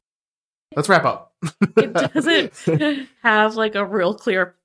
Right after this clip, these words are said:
Speaker 2: plot. It's
Speaker 1: No.
Speaker 2: more of, like, a day in the life.
Speaker 1: Which is fine. That's,
Speaker 2: Yeah.
Speaker 1: you know, I like that. It was just, uh, towards the end, the humor just started to drag for me a little bit.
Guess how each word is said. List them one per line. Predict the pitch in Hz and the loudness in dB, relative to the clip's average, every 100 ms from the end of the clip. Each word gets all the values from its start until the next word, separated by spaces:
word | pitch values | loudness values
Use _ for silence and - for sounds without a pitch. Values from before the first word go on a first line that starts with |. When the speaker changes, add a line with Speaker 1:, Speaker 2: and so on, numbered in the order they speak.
| _ | _
Speaker 2:
plot. | - 151 135 - - | -4 -2 0 -2 -2
It's | 113 | -2
Speaker 1:
No. | 120 117 110 110 | 0 0 0 2
Speaker 2:
more | 190 180 | 4 4
of, | 185 | 4
like, | 180 175 | 2 2
a | 180 | -2
day | 165 156 | -2 -2
in | 165 | -4
the | 151 | -4
life. | 113 113 208 - - _ _ - | -2 -2 -4 -10 -20 _ _ -4
Speaker 1:
Which | 330 | 0
is | 370 | 0
fine. | - 123 117 113 | 2 2 2 -2
That's, | 117 139 | -4 0
Speaker 2:
Yeah. | 294 240 | 2 2
Speaker 1:
you | - | 0
know, | 120 117 135 - _ 269 | 0 -2 -8 -20 _ -10
I | 226 | -2
like | 123 107 | -2 0
that. | 113 127 _ _ - | -2 -2 _ _ 2
It | 127 | 4
was | 123 | 4
just, | 120 120 - | 2 -2 0
uh, | 110 107 104 107 - _ - | 0 2 0 -4 -14 _ 0
towards | 151 139 | 0 2
the | 123 | 0
end, | 110 107 110 107 - | 0 0 -4 -10 -8
the | 110 | -6
humor | 110 110 110 107 | -4 -4 -6 -8
just | 107 - _ _ | -12 -20 _ _
started | - 110 | -6 -2
to | 110 | -2
drag | 107 110 131 | -2 -2 -2
for | 220 | -4
me | 247 | -2
a | 330 | 0
little | 339 | 0
bit. | 339 359 | 2 0